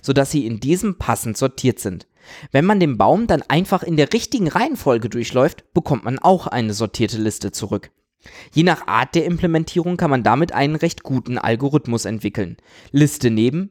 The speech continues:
in einen binären Suchbaum packen und den Baum einfach von links nach rechts durchgehen. Die Laufzeit dieses Algorithmuses ist etwa O von N mal Log N. Allerdings wird der Algorithmus in der Praxis kaum benutzt.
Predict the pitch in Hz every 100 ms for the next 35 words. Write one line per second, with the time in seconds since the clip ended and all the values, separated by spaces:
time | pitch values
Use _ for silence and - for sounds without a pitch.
0 | _ 156 110 120 117 113 104 104 127 -
1 | 156 151 156 - 190 - 175 160 120 131
2 | 151 104 113 131 - 147 139 113 110 -
3 | 107 113 - - 131 123 - 90 - -
4 | _ _ - - - 151 143 139 185 -
5 | 135 - 135 262 - 170 170 160 - 160
6 | 156 165 - 170 - - 117 117 127 -
7 | 135 135 175 160 - 123 113 131 _ 120
8 | 123 127 147 - 131 101 - _ _ _
9 | - - - 175 220 233 - 202 196 156
10 | 147 135 143 170 156 139 123 - - 143
11 | - 117 123 135 139 131 -